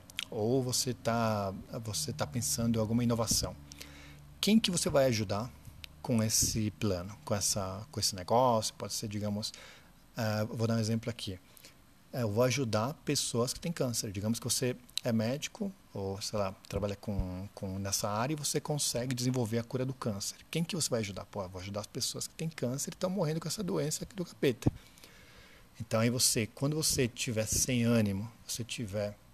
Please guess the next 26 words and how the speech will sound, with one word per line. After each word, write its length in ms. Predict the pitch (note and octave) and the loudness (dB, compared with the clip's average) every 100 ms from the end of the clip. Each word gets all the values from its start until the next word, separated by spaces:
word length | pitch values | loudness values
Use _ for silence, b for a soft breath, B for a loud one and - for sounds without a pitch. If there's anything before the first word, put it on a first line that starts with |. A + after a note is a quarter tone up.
| - - - - - - - - | -20 -20 -20 -20 -20 -4 -4 -2
cansado, 720 | - A#2 A2+ - G#2+ G2 G2 | -2 0 2 2 2 0 -4
desmotivado, 840 | F#2+ - A2+ A2+ F#2+ G2 C#3+ G#2+ F#2+ - - B B B | -4 0 0 0 -4 -4 -4 -6 -10 -16 -20 B B B
você 160 | - | 0
vai 120 | G#2 A2+ | 2 2
pensar 320 | A#2 - A2 | 2 2 2
nas 140 | A2 | 0
pessoas 360 | - A2 B2+ - | -2 -2 0 -2
que 80 | - | -2
você 160 | - | 0
vai 180 | A2+ A2 | 2 2
ajudar 460 | G2+ G2+ F#2 G#2+ - - - B B B - | 2 0 -2 -2 -6 -20 -20 B B B -2
e 60 | |
você 440 | G2 G#2 - A2+ A2 | 0 2 2 4 4
vai 200 | A#2+ B2+ | 4 2
ver 200 | G#2 A#2+ | 2 0
que 140 | - | 0
não 140 | C#3 E3+ | 0 0
é 60 | |
mais 180 | D#3 B2 | 0 0
sobre 220 | C3+ A#2 | 2 2
você. 420 | G#2+ G#2 - F#2 - - - - - - A2+ | 2 0 -2 -4 -12 -20 -18 -14 -14 -10 -4
Não 100 | G2+ | -2
é 100 | C3 | -2
sobre 480 | D#3+ C3 A#2 A2 - | 0 2 4 2 -2
você 720 | G#2 G#2+ - - - A#2+ A2+ G2 | -4 -2 0 2 2 2 2 2
apenas. 640 | - - F#2+ F#2+ A2+ | -4 -6 -6 -6 -8